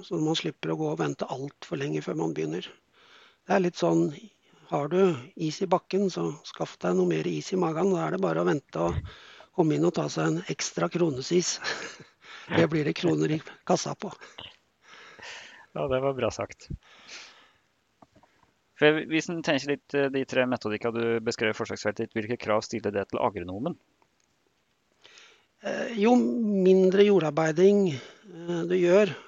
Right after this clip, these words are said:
Speaker 1: jo mer kreves det agronomen. For det, jeg legger ikke skjul på at det går an godt å mislykkes med både direktesåing og, og vårharving, og også vårpløying, særlig da når du, leirinnholdet begynner, begynner å, å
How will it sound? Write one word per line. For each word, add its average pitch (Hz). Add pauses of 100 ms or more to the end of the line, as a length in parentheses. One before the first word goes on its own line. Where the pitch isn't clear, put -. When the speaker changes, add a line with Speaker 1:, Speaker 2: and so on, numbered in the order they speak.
(140)
Speaker 1:
jo 170
mer 165 (240)
kreves 151
det -
agronomen. 78 (300)
For 180
det, 165 (800)
jeg 190
legger 160
ikke 233
skjul 147
på 170
at 175
det 175
går 156
an 180 (300)
godt 190
å 165
mislykkes -
med 170 (240)
både 156
direktesåing 165
og, 196
og 165
vårharving, 156 (420)
og 262
også 170
vårpløying, 160
særlig 165
da 151
når 156
du, 160 (280)
leirinnholdet 151
begynner, 160
begynner 156
å, 170 (420)
å 156